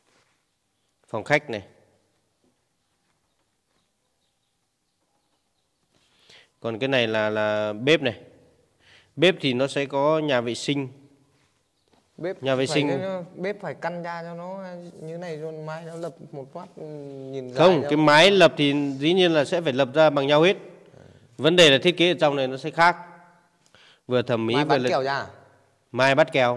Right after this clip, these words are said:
Speaker 2: À, à.
Speaker 1: Cái chỗ này là bắt kèo.
Speaker 2: Bắt kèo.
Speaker 1: Bắt kèo sắt.
Speaker 2: À.
Speaker 1: Ờ, cái này thì nó sẽ có phòng, ờ,
Speaker 2: Phòng tắm luôn, phòng vệ sinh.
Speaker 1: tắm này. Ờ,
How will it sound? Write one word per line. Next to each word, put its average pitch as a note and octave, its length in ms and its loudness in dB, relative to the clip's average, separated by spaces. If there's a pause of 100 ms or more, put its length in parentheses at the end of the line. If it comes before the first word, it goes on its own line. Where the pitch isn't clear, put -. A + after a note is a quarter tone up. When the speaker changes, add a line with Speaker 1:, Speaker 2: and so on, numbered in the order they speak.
(160)
Speaker 2:
À, G#2 60 -20
à. F#2+ 260 -20
Speaker 1:
Cái A#2+ 80 -10
chỗ C#3 140 -4
này C#3+ 140 0
là A#2+ 80 0
bắt C#3+ 160 -2
kèo. A#2+ 180 2 (140)
Speaker 2:
Bắt A#2 140 -20
kèo. A2 260 -20
Speaker 1:
Bắt B2+ 160 -8
kèo A#2+ 120 0
sắt. F#3 220 2 (360)
Speaker 2:
À. F#2 60 -20 (2250)
Speaker 1:
Ờ, A#2+ 140 -6
cái D#3 120 0
này D#3 160 8
thì C3 140 2
nó D3 140 0
sẽ E3 120 -2
có D#3+ 140 -2
phòng, B2+ 360 -2
ờ, A#2+ 400 0 (360)
Speaker 2:
Phòng G2+ 160 -20 (100)
tắm A#2 180 -18
luôn, A#2+ 260 -16
phòng A#2 140 -18
vệ A2 80 -18
sinh. A#2+ 180 -20
Speaker 1:
tắm D3+ 380 -4
này. A#2 220 -4 (1600)
Ờ, - 80 -20